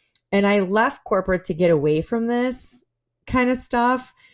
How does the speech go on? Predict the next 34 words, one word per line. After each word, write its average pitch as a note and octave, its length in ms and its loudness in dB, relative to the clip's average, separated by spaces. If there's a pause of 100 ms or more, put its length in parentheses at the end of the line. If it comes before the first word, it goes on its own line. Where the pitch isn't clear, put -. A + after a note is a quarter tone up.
(140)
So G3+ 520 4
it A3 160 4
was A3 240 -2
literally G3 640 -2
the F#3+ 140 -2
last D#3 560 -4
thing D#3+ 280 -4
that E3+ 100 -4
I D3+ 120 -2
wanted D3 420 -2
to E3 100 -2
do. C#3+ 560 2 (840)
And F#3+ 120 4
I G#3 140 4
didn't C4 220 2
really A#3+ 280 2
expect - 600 -4
it. A#3 260 2 (580)
So G3+ 600 4 (100)
it G#3+ 140 2
was G3+ 260 2
just B3 280 0
me F3+ 640 -4 (280)
running F3 340 0
my F3 140 -2
business. D#3 580 -2
And A3+ 80 -2
I A#3 100 -2
know A3 240 4
me. E3 460 -4
I'm G#3+ 120 -4
reliable. B3+ 680 0
I'm A3 140 -6
diligent. E3+ 720 -2